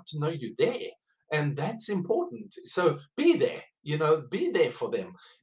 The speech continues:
and, uh, let them know that you're there for them. That's important. You know, don't criticize. Gosh, I, you know, when I was going through my difficult time, I couldn't find a friend in ministry anywhere. I mean, you know, honestly, it's like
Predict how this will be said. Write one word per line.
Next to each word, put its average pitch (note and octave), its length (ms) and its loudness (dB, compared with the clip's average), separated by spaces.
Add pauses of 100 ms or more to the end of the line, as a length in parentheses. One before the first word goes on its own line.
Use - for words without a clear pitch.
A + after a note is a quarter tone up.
and, C#3+ 320 0
uh, B2+ 200 4
let A#2+ 360 2
them C4 180 2
know F4 220 6
that - 260 -2
you're A#2 120 -4
there A2+ 180 0
for G2 160 -12
them. F#2 160 -10 (920)
That's G#3 340 -2
important. A#3 680 -2 (180)
You F3 260 -6
know, D#3 300 2
don't G3 220 0
criticize. F#3+ 960 0 (340)
Gosh, G3 380 -8
I, E3+ 180 -4 (300)
you G3+ 160 -4
know, G#3 180 4
when F#3 180 8
I F#3+ 100 6
was A3 140 4
going G#3 200 -2
through F#3 160 -2
my E3 140 2
difficult F3 500 -6
time, E3+ 260 2 (240)
I E4 100 2
couldn't F4+ 340 4 (140)
find G#3 240 0
a - 120 -4 (100)
friend A#2+ 520 0
in D#3 140 -2
ministry C3+ 580 -2
anywhere. A#2 460 -8 (460)
I F3+ 120 6
mean, G3+ 200 2
you G#3+ 120 0
know, C4+ 100 4
honestly, D#3+ 640 0
it's F#3 260 2
like D3 180 2